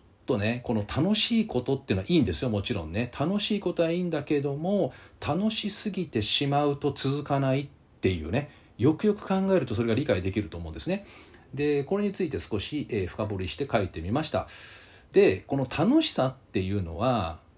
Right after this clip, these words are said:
あー、もちろんね、楽しいことは続くっていう話はありますよね。ただ、楽しさっていうのをもう少し細かく分解してみると、超楽しいっていうのと、普通に楽しいっていうのと、ちょっと楽しいっていう、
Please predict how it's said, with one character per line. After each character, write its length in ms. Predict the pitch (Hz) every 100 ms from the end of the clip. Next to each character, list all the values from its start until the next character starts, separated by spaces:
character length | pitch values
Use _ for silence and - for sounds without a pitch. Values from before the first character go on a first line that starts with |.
| -
あ 520 | 101 101 98 95 95
ー、 20 | 123
も 80 |
ち 80 | 202
ろ 80 | 214
ん 40 |
ね、 180 | 110 156
楽 180 | - 214
し 80 | -
い 40 | 269
こ 80 |
と 80 | -
は 60 | 98
続 340 | 117 123 127
く 20 |
っ 0 |
て 220 | 127 - 85
い 100 | 82
う 40 |
話 300 | - 92 -
は 60 | 85
あ 20 |
り 40 |
ま 120 | 98 90
す 100 | -
よ 100 | 104
ね。 220 | 208 226 - - - - -
た 120 | 208
だ、 420 | 190 202 165 98 95
楽 240 | 147 208 269
し 80 | -
さ 140 | 175
っ 100 | 170
て 160 | - 117
い 100 | 113
う 160 | 135 123
の 160 | 98
を 60 | 113
も 220 | 220 269
う 20 |
少 180 | - 269
し 100 | -
細 240 | - 147
か 140 | 143 139
く 80 | 98
分 240 | 113 120
解 220 | 123 117
し 60 | 107
て 60 |
み 120 | 120 104
る 100 | 85
と、 360 | - 151 92
超 320 | - 294 285 -
楽 220 | 110 113
し 200 | 107 110
い 20 |
っ 20 | 101
て 140 | 92
い 20 |
う 20 |
の 100 | 82
と、 120 | - 107
普 140 | 160
通 180 | - 226
に 140 | 214
楽 200 | 190 180
し 120 | 165 143
い 40 |
っ 20 |
て 100 | -
い 40 | 90
う 20 |
の 80 | 95
と、 80 | -
ち 160 | -
ょ 40 | 277
っ 20 |
と 120 | -
楽 220 | - 87
し 160 | - 76
い 40 |
っ 20 |
て 180 | - -
い 100 |
う、 60 | 78